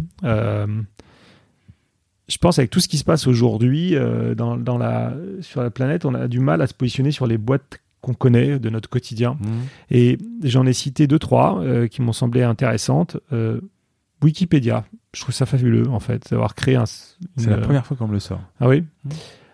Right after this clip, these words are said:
Speaker 1: Ben, trouver un... le, mettre à disposition du public le savoir de façon aussi magistrale, je trouve, je trouve ça fantastique. Si demain j'avais pu créer cette boîte, j'aurais été vraiment heureux.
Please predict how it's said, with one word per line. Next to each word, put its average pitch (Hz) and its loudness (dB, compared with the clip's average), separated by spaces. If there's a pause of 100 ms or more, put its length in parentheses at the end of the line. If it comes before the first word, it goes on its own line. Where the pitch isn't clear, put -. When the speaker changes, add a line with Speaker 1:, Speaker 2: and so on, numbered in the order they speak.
Speaker 1:
Ben, 131 2
trouver 165 4
un... 131 2
le, 131 0
mettre 143 0
à 139 2
disposition 139 0
du 135 0
public 123 -2
le 131 4
savoir 123 0 (580)
de 170 -2
façon 123 0
aussi 127 0
magistrale, 127 2
je 127 -2
trouve, 113 0
je - -8
trouve - -16
ça 117 -2
fantastique. 127 -4
Si 117 -10
demain 143 0
j'avais 127 -2
pu 113 -16
créer - -2
cette 110 -4
boîte, 120 -2
j'aurais 101 -4
été - -12
vraiment 113 -4
heureux. 107 -6